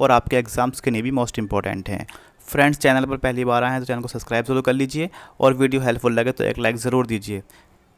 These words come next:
फ्रेंड्स, आप अपना रिव्यू हमें कमेंट बॉक्स में ज़रूर दीजिए कि आपको वीडियो कैसी लगी है और नेक्स्ट वीडियो आप किस टॉपिक पर चाहते हैं। तो फ्रेंड्स, चलिए स्टार्ट करते हैं। Now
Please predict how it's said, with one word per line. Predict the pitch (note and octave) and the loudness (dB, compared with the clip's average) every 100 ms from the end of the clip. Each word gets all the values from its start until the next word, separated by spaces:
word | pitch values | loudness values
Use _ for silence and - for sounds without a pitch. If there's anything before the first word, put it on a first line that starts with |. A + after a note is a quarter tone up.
| _ _ - | _ _ -2
फ्रेंड्स, | - C3+ - | 2 2 2
आप | B2 C3 C#3 | 6 6 6
अपना | C#3 C#3+ | 2 2
रिव्यू | C#3 C3 | 2 2
हमें | C3+ C3+ | 2 2
कमेंट | C3 C3 B2+ | 4 4 4
बॉक्स | B2+ C#3 | 2 0
में | |
ज़रूर | B2 B2 B2+ | 0 0 0
दीजिए | A#2+ C3+ | -2 -4
कि | C#3+ | -2
आपको | B2+ - | -2 -4
वीडियो | A#2+ A#2 - | -6 -4 -2
कैसी | A#2 B2 | -2 0
लगी | B2 B2 C#3 | -2 -2 -2
है | |
और | D#3 C3 | -2 0
नेक्स्ट | B2 - B2 | 0 -2 -4
वीडियो | A#2 A#2 | -4 -4
आप | B2 - | -4 -4
किस | C3 | -6
टॉपिक | A#2 A2+ A2+ | -6 -6 -4
पर | B2+ | -4
चाहते | B2 G#2+ - | -2 -4 -4
हैं। | G#2+ G#2 - | -12 -12 -12
तो | |
फ्रेंड्स, | A2 B2 A#2+ | -6 -4 -4
चलिए | A#2 A#2 | -6 -8
स्टार्ट | A#2 B2 A2+ | -4 -2 -2
करते | A#2+ A#2+ B2+ | -4 -8 -8
हैं। | C#3 - _ _ _ _ _ _ _ _ _ _ _ _ _ _ _ _ _ _ _ | -10 -14 _ _ _ _ _ _ _ _ _ _ _ _ _ _ _ _ _ _ _
Now | C3 A#2 | -4 0